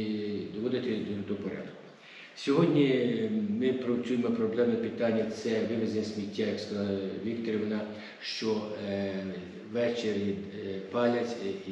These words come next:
дим іде, і люди задихаються. Це проблемне питання не тільки нашої громади, а в інших громадах. Але ми хочемо, що цю проблему вирішити разом з вами. І сьогодні ми проводимо цей круглий стіл, почути вашу думку, як ми можемо це, е,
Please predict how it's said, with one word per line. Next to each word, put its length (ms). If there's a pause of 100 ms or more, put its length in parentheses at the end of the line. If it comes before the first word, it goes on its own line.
(100)
дим 220
іде, 380
і 160
люди 260 (200)
задихаються. 580 (360)
Це 120
проблемне 380
питання 440
не 120
тільки 240
нашої 340 (160)
громади, 300 (160)
а 40
в 680
інших 240
громадах. 380 (440)
Але 180
ми 80
хочемо, 420
що 180 (280)
цю 60
проблему 400 (100)
вирішити 420
разом 220
з 80
вами. 240 (120)
І 40
сьогодні 240
ми 60
проводимо 400
цей 160
круглий 220
стіл, 260 (360)
почути 340
вашу 220 (120)
думку, 360 (340)
як 540 (280)
ми 140
можемо 440
це, 220
е, 80